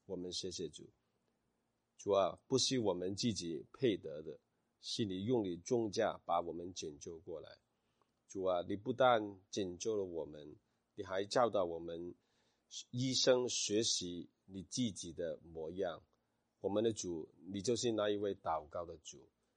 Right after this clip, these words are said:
求你今天早上，你借着圣经的话来教导我们，来鼓励我们，来真的呼唤我们来到父神的面前，我们学习祷告。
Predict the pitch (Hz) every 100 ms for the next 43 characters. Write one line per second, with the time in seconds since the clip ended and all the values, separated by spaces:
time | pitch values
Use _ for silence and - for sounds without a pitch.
0 | _ _ _ - 107 104 87 113 113 110
1 | 104 85 - 110 87 - _ - 92 87
2 | 120 101 82 - 127 95 92 95 90 -
3 | 104 76 _ _ _ _ 90 87 92 101
4 | - - 113 104 85 78 73 71 71 71
5 | _ _ _ 92 113 - 87 87 98 80
6 | 73 73 73 80 _ _ _ - 92 92
7 | 98 101 - _ - 113 107 92 80 -
8 | _ - - 170 131 135 117 95 80 78
9 | 82 - _ _ _ _ 101 98 107 104
10 | 87 85 - 127 107 92 87 92 107 90
11 | 80 90 78 78 - _ _ _ 92 87
12 | 95 101 - - - - 113 - 101 -
13 | 78 73 78 87